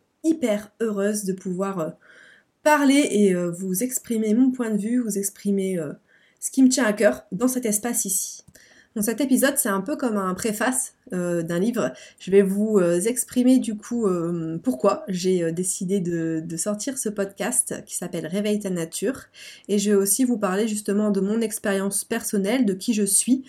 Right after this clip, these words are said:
Peut-être qu'il y a des personnes ici qui ne me connaissent pas, donc ce sera l'occasion aussi de, de me présenter à vous. Donc vous l'aurez bien compris, mon prénom c'est Aurore. <laughs> Au moment où j'enregistre ce podcast, euh, j'ai trente-trois ans.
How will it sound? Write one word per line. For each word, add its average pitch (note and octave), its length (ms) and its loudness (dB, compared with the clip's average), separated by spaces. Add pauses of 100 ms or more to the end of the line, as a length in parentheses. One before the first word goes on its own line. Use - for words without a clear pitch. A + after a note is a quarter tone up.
(380)
Peut-être A3 260 -4
qu'il F#3+ 140 -2
y - 20 0
a - 20 2
des F#3 60 -2
personnes G#3 400 -2
ici B3 240 0
qui G#3 140 -6
ne F#3 100 0
me F3 160 -2
connaissent G3+ 540 -2
pas, A#3 260 -2
donc F#3 320 -6
ce F3 140 -6
sera - 180 -6
l'occasion E3+ 540 -6
aussi D#3+ 260 -2
de, D3+ 340 -6
de E3+ 220 -8
me E3+ 60 -6
présenter G3+ 480 -6
à F3 140 -2
vous. D#3+ 180 -12 (640)
Donc G#3+ 160 2
vous B3 100 6
l'aurez C4 220 8
bien D4+ 180 2
compris, C#4 480 4
mon A#3 140 8
prénom A3 280 2
c'est - 300 -2
Aurore. G3+ 640 4 (260)
<laughs> - 240 -20
Au B3 140 8
moment C4 440 8
où D4 120 6
j'enregistre B3 640 4
ce G#3+ 40 -4
podcast, A#3+ 760 -2
euh, F3 640 -4
j'ai A#3+ 180 2
trente-trois B3 480 0
ans. D#3+ 80 -4